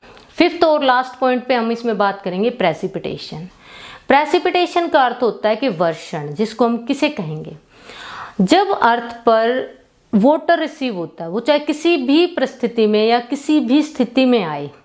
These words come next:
उसको हम क्या कहेंगे? वर्षण या प्रेसिपिटेशन। अब जैसे हम बात कर रहे हैं रेनफॉल, स्नोफॉल,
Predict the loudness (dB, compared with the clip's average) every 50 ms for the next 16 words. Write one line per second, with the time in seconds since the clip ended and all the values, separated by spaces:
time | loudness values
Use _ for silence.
0 | _ _ -10 -10 -2 2 2 2 2 2 0 -2 -2 -2 -2 -2 -4 -6 -6 -4
1 | -2 -2 -2 -2 -2 -4 -10 -20 _ _ -4 0 0 2 2 0 -4 -6 -6 -6
2 | -4 -4 -2 0 0 0 -2 -6 -10 -2 0 2 2 2 0 -2 -4 -4 -4 -6
3 | -6 -6 -8 -8 -12 -12 -12 -14 -18 -20 -20 -18 -18 -16 -14 -4 0 2 2 4
4 | 4 2 2 2 0 0 0 2 2 2 0 0 -2 -2 0 0 0 0 0 2
5 | 2 2 2 2 2 0 0 0 0 0 0 0 0 -4 -6 -10 -12 -16 -4 0
6 | 2 2 4 2 0 -2 -2 0 0 2 2 2 0 -2 -4